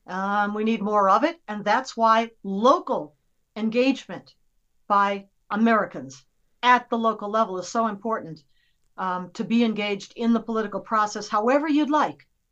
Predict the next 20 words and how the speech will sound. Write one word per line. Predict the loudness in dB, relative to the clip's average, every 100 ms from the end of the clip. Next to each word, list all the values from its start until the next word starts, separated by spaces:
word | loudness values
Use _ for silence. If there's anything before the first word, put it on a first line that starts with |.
| _ _ _ _
you | -10
know, | -4 -2
whatever | 0 0 0 0
you | 0
see | 0 -2 -2
your | 0
role | 2 2
as | 2 -2
being, | -4 -4 -4 -6 -16 _ _ _ _
um, | -4 -4 -4
certainly | -6 0 2 4 4
as | 4
a | 2
voter, | 2 2 2 -6 _ _ _ _ _ -14
uh, | -8 -8 -10 -8
an | -4
informed | -4 -4 2 4 6 4 0 0
and | -4
engaged | -2 0 0 0 -4 -16 -20
voter. | -10 -4 -4 -4 -14